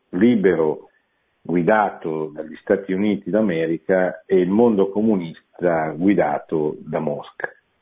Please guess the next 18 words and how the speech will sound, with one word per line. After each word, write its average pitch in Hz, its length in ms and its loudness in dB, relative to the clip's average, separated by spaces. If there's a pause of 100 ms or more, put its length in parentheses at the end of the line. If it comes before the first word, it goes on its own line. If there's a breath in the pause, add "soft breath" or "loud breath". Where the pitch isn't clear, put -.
(760)
Entrambi 110 720 2
avevano 107 560 2
un 98 100 -10
arsenale 104 960 0
nucleare 98 1040 -2
importante 107 1160 -2 (800 loud breath)
e, 131 540 2
eh, 92 320 -4
la 87 100 -6
preoccupazione 101 1120 -2 (1400)
che 107 140 2
ebbe 110 180 2
il 104 160 -2
Papa 117 400 0
per - 240 -12
tutti 120 320 -8
gli 107 80 2
anni 117 340 0